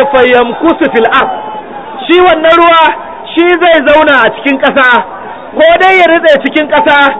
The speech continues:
yadda in an yi shuka za ta tsiro, ko ya nutse cikin ƙasa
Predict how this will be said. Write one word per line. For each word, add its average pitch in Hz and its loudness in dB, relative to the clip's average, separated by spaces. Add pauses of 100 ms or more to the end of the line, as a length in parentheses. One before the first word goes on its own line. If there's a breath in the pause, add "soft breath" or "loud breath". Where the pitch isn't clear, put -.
(240)
yadda 330 0
in 320 2
an 311 2
yi 311 0
shuka 320 0
za 262 2
ta 247 2
tsiro, 208 2 (400)
ko - -2
ya 359 4
nutse 330 0
cikin 311 -4
ƙasa 302 2